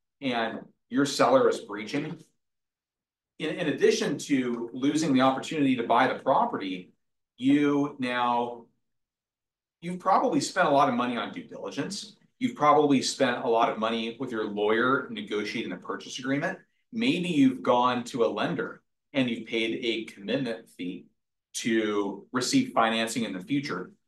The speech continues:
The point is, you could have a few hundred thousand dollars of these costs that now, because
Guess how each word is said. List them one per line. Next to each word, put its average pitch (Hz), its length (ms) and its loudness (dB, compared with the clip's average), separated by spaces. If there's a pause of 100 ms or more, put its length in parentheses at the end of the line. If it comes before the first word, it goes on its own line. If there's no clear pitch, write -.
(200)
The - 60 -2
point 220 280 2
is, - 240 2
you 175 80 -4
could 175 140 4
have 143 220 8
a - 640 -16
few 165 60 4
hundred 160 220 2
thousand 156 340 6
dollars 120 640 2
of 131 180 -2
these 139 220 4
costs - 720 0
that 131 160 -6
now, 139 260 0
because 123 760 -4